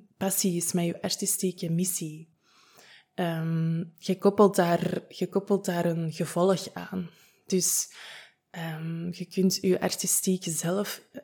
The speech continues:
die expressie doen, helemaal op jezelf, helemaal voor jezelf. En dat is zalig, dat is mega puur, dat is alleen voor jezelf. Misschien hou je daarvan om,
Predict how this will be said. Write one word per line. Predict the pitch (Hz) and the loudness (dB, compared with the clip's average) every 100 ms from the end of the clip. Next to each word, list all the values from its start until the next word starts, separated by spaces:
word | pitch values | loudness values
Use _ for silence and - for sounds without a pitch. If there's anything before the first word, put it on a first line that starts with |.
| - | -10
die | 180 180 | -6 -4
expressie | 175 - - 196 208 - 202 | -4 -4 2 4 6 6 6
doen, | 156 175 208 269 370 403 | 6 6 6 8 4 0
helemaal | - 180 196 202 | 0 6 8 8
op | 180 | 6
jezelf, | 175 156 - 165 226 359 - - | 0 -2 0 2 4 2 -2 -4
helemaal | 196 202 202 196 | 2 6 6 4
voor | - 180 | 2 2
jezelf. | 226 226 - 170 233 359 - - - - - - - _ | 6 4 2 -2 -2 -2 -8 -12 -18 -20 -20 -20 -20 _
En | 202 | 6
dat | 202 202 | 8 8
is | - | 4
zalig, | 165 175 220 269 - - | 4 4 6 2 0 -2
dat | 196 | 0
is | - | 2
mega | 180 180 190 247 247 | 6 8 8 8 6
puur, | 202 - 190 233 330 - | 2 0 0 2 0 -2
dat | - 190 | -2 -2
is | - | -2
alleen | 190 185 185 220 240 | 0 4 8 8 8
voor | 202 | 6
jezelf. | 190 180 170 185 190 - | 4 2 0 0 0 0
Misschien | 196 - 185 | 0 0 -2
hou | - 185 196 | 0 -2 -2
je | 202 | -2
daarvan | 190 175 180 | -2 -2 -4
om, | 175 175 | -4 -6